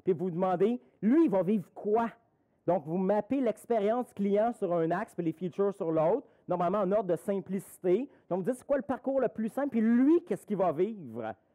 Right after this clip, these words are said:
Vous faites une hypothèse sur son expérience.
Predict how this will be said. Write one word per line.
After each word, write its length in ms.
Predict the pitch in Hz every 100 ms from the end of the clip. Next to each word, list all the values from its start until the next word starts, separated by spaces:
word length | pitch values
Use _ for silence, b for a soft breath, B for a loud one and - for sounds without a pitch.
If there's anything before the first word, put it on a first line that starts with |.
| _ -
Vous 140 | 160
faites 240 | 185 226
une 220 | 185 175 214
hypothèse 840 | 226 196 175 208 196 208 190 131 -
sur 480 | 165 175 180 170 120
son 260 | 139 131 151
expérience. 800 | 165 - - 127 139 135 113